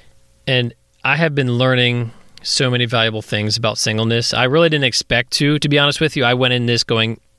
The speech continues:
with the expectation that I was going to be an expert on the subject, which there's a lot of things I knew, but it,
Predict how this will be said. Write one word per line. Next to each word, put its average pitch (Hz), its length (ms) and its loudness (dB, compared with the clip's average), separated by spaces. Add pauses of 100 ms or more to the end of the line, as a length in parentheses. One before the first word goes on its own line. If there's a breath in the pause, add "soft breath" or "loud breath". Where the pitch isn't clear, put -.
(280)
with 151 140 0
the 151 100 0
expectation 139 580 -2
that 104 120 0
I 107 100 2
was 107 140 -2
going 110 240 0
to 107 420 -2 (400 loud breath)
be 131 80 2
an 120 80 0
expert 113 400 -2
on 117 120 0
the 104 80 0
subject, 127 600 0
which - 160 -2
there's 196 220 0
a - 20 2
lot 170 100 4
of 143 60 -4
things 147 220 -2
I 117 80 0
knew, 127 200 2
but 113 160 -2
it, - 120 -4